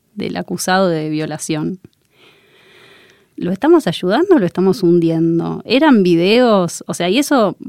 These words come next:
no era, la reproducción no era irónica, en el sentido que los videos eran en serio. Él en serio creía que así estaba ayudando a su caso. No, no lo hizo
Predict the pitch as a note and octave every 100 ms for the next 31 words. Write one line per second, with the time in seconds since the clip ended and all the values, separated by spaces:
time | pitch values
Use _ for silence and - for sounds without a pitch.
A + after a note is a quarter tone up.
0 | A3 - F#3+ C4 A#3 D#3+ - - F3 F#3
1 | - G#3+ C#4 A#3+ D4 G#3+ E3 E3+ D#3+ D#3+
2 | D#3+ D#3+ E3+ A#3+ A#3+ F3 F3+ C#4+ C4+ -
3 | - G#3 B3 F#3 - - E3 F3 D#4 F4
4 | G3+ D#3 D3+ F3 A3 B3 F3 E3 F3 D#4
5 | D#4 B3 D#3+ D#3+ D#3+ D#3 F3+ F#3 E3+ F3
6 | E3+ E3 E3+ F3 E3+ F3+ E3+ E3 - -
7 | F3+ F#3 F#3 G3 F3+ G#3+ F#3 A#3 D4 -
8 | E3+ D#3+ D#3